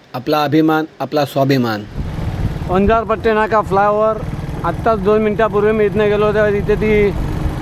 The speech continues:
बस बंद झालेली मला दिसत होती आणि मला वाटलं का ते चालू होईल, परंतु मी शेलार गावातून फिरून आलेलो तरी ती बस तिथेच आहे आणि जी बस आहे ही बंद झालेली आहे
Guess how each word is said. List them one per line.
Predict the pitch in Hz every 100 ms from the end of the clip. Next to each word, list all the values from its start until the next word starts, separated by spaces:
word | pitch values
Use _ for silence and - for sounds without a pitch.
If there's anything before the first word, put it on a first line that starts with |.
| - -
बस | 190 208
बंद | 175 226 208
झालेली | 202 208 214
मला | 208 208
दिसत | 196 190
होती | 240 220 220 240 247 - - - - - - - - - - - - -
आणि | 160 175 185 185
मला | 185 190 202
वाटलं | 196
का | 202
ते | 208 214 208
चालू | 226 214 240
होईल, | 240
परंतु | 226 220 220 220 214
मी | 214 220 220 214 214 202 - - - - 190
शेलार | 202 247 240
गावातून | 233 233 233 233
फिरून | 208 247 247
आलेलो | 226 226 214 214
तरी | 220 214
ती | 220
बस | 208 220 -
तिथेच | 214 233 220
आहे | 214 226 - - - - - -
आणि | 165 185 196
जी | 202
बस | 190 220
आहे | 220
ही | 226
बंद | 196 240 220
झालेली | 196 214 220 208
आहे | 226